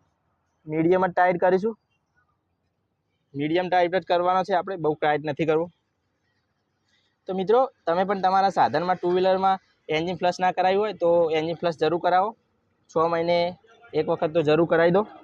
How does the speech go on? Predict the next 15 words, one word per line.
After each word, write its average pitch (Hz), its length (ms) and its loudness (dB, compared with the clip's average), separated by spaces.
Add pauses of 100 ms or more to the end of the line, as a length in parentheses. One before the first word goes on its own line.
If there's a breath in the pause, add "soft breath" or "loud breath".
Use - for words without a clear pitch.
(640)
અથવા 160 240 0
તો 165 120 2
વર્ષે 151 300 2
કરાવો, 180 380 4
જેથી 156 240 0
કરીને 160 260 2
અંદરથી 160 400 0
જે 151 160 2
પણ 160 180 -2
કાર્બન 151 360 2
હોય 175 140 2
બધો 160 220 2
નીકળી 151 280 -2
જાય 160 140 2
બહાર. 147 200 -2